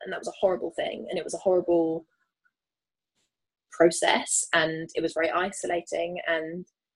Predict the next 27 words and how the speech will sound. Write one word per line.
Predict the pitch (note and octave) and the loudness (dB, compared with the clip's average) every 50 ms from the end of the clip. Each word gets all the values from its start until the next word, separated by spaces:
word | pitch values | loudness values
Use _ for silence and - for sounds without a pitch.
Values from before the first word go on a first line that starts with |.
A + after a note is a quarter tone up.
| _ _ _ _ _ _ _ _ _ | _ _ _ _ _ _ _ _ _
it | - E3 - | 0 0 0
happened | - - - D#3+ D#3 D#3 | -2 -6 -6 -6 -6 -6
a | E3 - | -8 -10
couple | - F#3+ G3 | -10 -10 -10
of | F#3 - | -8 -4
years | - D#3+ - - - C#4+ - | -2 -2 0 0 0 -2 -4
before | - _ - - - G3 | -10 _ -2 -2 0 0
I | |
had | G3 G3 - - | -2 -4 -2 -2
my | A3 | -2
breakdown, | A3 - - - - - A#3 C#4 D4+ D4+ | 0 2 0 0 0 0 -2 -2 0 0
but | - - | 0 -2
I | F3 | -2
think | - E3+ F3+ - | -4 -6 -8 -6
it | - - | -4 -2
was | E3 D#3+ D3+ | -2 -2 -2
definitely | - - - - - - D#3 | -4 -10 -12 -12 -10 -8 -8
a | D#3 - | -8 -8
contributing | _ _ - - _ - - - E3 - | _ _ -20 -20 _ -18 -16 -14 -12 -8
factor. | - - - - - - - - A#3+ - _ _ _ _ - - - _ _ _ _ _ _ _ _ _ _ | -8 -8 -8 -6 -6 -4 -4 -4 -6 -10 _ _ _ _ -20 -20 -20 _ _ _ _ _ _ _ _ _ _
But | G#3+ - - - - _ _ _ | 6 6 6 4 -2 _ _ _
at | - D#3+ F#3 | -6 -4 0
nineteen, | G3+ G#3 G#3 A#3 - - B3+ G#3+ | 2 2 2 2 0 0 0 0
I | F#3 | 0
wasn't | G#3+ B3+ C#4 B3 - | 0 -2 -4 -6 -6
a | - - | -8 -10
child. | - - G3 A3 G#3+ - D#3 D#3+ F#3 F#3 | -8 -6 -4 -2 0 -2 -2 -4 -6 -8